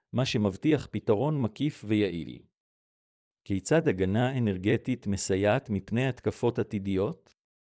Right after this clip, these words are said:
הגנה אנרגטית היא היבט מכריע מפני התקפות עתידיות בכישוף וודו. לאחר הסרת הכישוף,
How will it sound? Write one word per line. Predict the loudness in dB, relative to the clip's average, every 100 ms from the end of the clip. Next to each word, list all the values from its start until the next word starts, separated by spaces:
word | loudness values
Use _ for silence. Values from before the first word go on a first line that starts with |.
| _ _ _ _ _ _
הגנה | -4 0 2 4
אנרגטית | 4 2 2 2 2 -2 -6
היא | -2 0
היבט | 2 0 0
מכריע | -4 -2 0 0
מפני | -2 -2 -2
התקפות | -2 -4 -4 0 0
עתידיות | 0 -2 0 0 0
בכישוף | -4 -4 -4 -2 -2 -2
וודו. | -4 -4 -6 -12 _ _ _ _ _ _ _ _ _ -6
לאחר | -4 0 2 2
הסרת | 0 0 -2
הכישוף, | -4 -8 -6 -2 -4 -6 -20